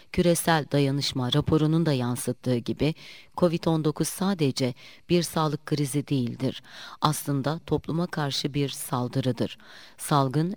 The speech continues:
engellilikle ilişkili önceden var olan sosyal ve ekonomik eşitsizliklerden besleniyor ve onları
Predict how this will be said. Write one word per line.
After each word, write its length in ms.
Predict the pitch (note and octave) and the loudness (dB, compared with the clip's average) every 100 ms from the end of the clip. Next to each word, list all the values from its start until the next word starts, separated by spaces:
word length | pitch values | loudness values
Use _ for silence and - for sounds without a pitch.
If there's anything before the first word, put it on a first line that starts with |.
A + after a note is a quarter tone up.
| - | -2
engellilikle 760 | D3 C#3 C#3 C3+ C#3+ F#3+ - F#3 | 0 0 0 0 -2 -2 2 2
ilişkili 560 | E3 E3 - D#3+ D#3 - | 2 -2 -2 0 0 2
önceden 540 | F#3 F#3 D3+ B2+ A#2+ | 2 2 2 0 0
var 200 | A#2+ A#2 | 0 0
olan 340 | A#2 A#2+ B2+ C#3+ - - - | -2 0 0 -2 -8 -20 -10
sosyal 520 | - D3 - E3 E3+ | -2 -2 0 0 2
ve 60 | D#3+ | 0
ekonomik 640 | - E3+ F3 F3 E3+ - | 0 0 0 2 0 -2
eşitsizliklerden 1120 | C3+ - - C#3+ B2+ C#3 C3+ B2+ B2 B2 A#2+ | -4 -2 -4 -4 -4 -2 0 0 0 0 0
besleniyor 600 | B2 - B2+ C3 C3+ D#3+ - - - - | -2 -2 0 2 4 2 -2 -18 -18 0
ve 220 | D#3+ C3+ | 2 2
onları 480 | - D#3 D3 C#3+ | 0 0 2 0